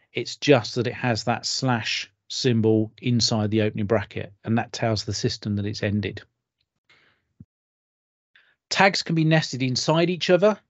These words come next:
um, but what you can't do is you can't have tags kind of overlapping, so you don't start one inside one and finish inside another.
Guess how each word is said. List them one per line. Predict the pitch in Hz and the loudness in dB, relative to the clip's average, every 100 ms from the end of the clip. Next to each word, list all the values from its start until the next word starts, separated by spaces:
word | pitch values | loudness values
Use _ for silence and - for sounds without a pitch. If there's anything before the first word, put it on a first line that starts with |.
| _ - | _ -4
um, | 143 139 | 0 0
but | 135 135 | -2 0
what | 143 | 0
you | 139 | 0
can't | - - 160 151 | -6 2 4 4
do | 127 | 2
is | 127 | -4
you | 123 | 0
can't | 135 117 | 0 0
have | 123 127 | -4 -6
tags | - 127 - | -2 -2 -2
kind | - 120 | -2 0
of | 120 | 2
overlapping, | 120 117 117 - 104 | 2 4 2 0 -8
so | - | -6
you | 117 | 0
don't | 127 117 | 0 0
start | - - 139 123 - | -4 2 2 2 0
one | 127 113 | 0 2
inside | 113 104 127 113 | 0 -2 -2 -2
one | 110 110 | -2 -2
and | 113 107 | -4 -8
finish | - 117 107 - - | -2 0 0 -2 -2
inside | 120 104 110 104 | -4 -2 -4 -2
another. | 104 107 95 | 0 2 0